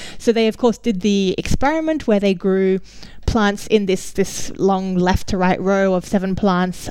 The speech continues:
um, all the same or mixed with other types. And in this case, they measured how many seeds they got from different plants.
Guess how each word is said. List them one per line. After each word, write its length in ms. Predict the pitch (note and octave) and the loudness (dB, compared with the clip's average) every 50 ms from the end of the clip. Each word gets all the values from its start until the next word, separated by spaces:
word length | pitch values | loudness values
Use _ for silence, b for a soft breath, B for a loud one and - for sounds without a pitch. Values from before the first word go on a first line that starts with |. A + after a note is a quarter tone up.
| - | -2
um, 380 | G3 F#3+ F3+ F3+ F3+ F3+ F#3+ B B B B B B B B B B B B B - | 0 0 2 0 0 -2 -4 B B B B B B B B B B B B B -4
all 240 | - A3+ A3+ A3 G3 | -2 0 0 0 0
the 80 | G#3 | 0
same 500 | G3 - A3 G3+ G#3 G#3 G#3 G#3 G#3 G#3 | 0 0 0 0 2 0 0 0 -2 -2
or 220 | - G3 F#3+ F#3 F#3 | 0 0 0 0 0
mixed 320 | G3 G#3 - - - - | -2 -2 -4 -4 -2 0
with 80 | G3+ F#3 | 0 2
other 360 | F3+ G#3+ A#3+ B3+ C4 C4 C4 | 2 2 2 2 2 0 0
types. 520 | - - C4 B3 A#3+ - - - - - B B B B B B B B B - | 0 0 0 0 0 0 -2 -8 -14 -14 B B B B B B B B B 0
And 300 | G3 G3+ G3+ G3+ G3 - - | 2 2 2 0 -4 -4 -2
in 120 | - G#3 | 0 2
this 120 | G3 G3 - | 2 0 2
case, 220 | - A3 G3 - | 2 2 2 2
they 100 | A3+ G#3 | 2 2
measured 300 | F#3+ F#3+ F#3+ - G3+ F#3 | 2 0 0 -2 -2 -2
how 140 | - G3+ F#3 | 0 0 0
many 200 | F3+ F#3 F#3 F3+ | 2 2 2 2
seeds 340 | - - F#3 E3+ F3 E3+ - | 2 2 2 2 2 0 -2
they 120 | - E3+ | -4 -2
got 180 | - E3+ - - | 0 -2 -2 -2
from 200 | - G3 F#3 F#3 | -4 -4 -4 -2
different 300 | - F#3+ F3+ F#3+ G3 F3+ | 0 -2 -2 -2 -4 -2
plants. 460 | - F#3+ E3+ F3+ - - - - | 0 0 0 0 -2 -6 -12 -14